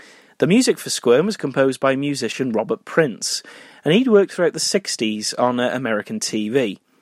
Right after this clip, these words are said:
He'd graduate from Squirm onto nineteen seventy-seven's Snow Beast, which was about a killer Sasquatch,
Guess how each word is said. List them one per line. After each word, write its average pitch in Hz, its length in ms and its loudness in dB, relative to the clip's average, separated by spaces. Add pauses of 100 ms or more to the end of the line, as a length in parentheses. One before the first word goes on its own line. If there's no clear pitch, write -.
(140)
He'd 139 140 -2
graduate 151 480 4
from 113 160 -12
Squirm 110 640 -2
onto 139 280 -2
nineteen 170 340 -4
seventy-seven's 131 760 -2
Snow 180 360 0
Beast, 117 360 -8
which 127 160 -4
was 131 120 -4
about 117 420 2
a - 60 -6
killer 104 320 -6
Sasquatch, - 920 -4